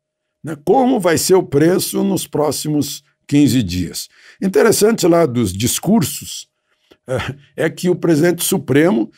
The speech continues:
disse que o Supremo foi a garantia dos direitos fundamentais da população afetada pela pandemia.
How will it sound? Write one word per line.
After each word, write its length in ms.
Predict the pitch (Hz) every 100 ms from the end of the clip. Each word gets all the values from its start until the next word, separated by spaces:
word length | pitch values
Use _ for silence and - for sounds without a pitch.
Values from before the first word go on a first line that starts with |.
| _ -
disse 520 | 110 160 190 - 196
que 500 | - 160 175 165 -
o 200 | 170 165
Supremo 600 | - - 120 156 202 208
foi 260 | - 180 190
a 60 |
garantia 800 | 170 151 180 156 143 - 214 160
dos 280 | 165 165 139
direitos 640 | 117 151 160 202 214 170
fundamentais 960 | - 175 165 165 147 117 - 160 180 147
da 140 | 151
população 760 | - 139 - 156 123 - 160 175
afetada 540 | 160 135 - 156 156
pela 260 | 147 170 151
pandemia. 600 | 139 165 160 139 110 87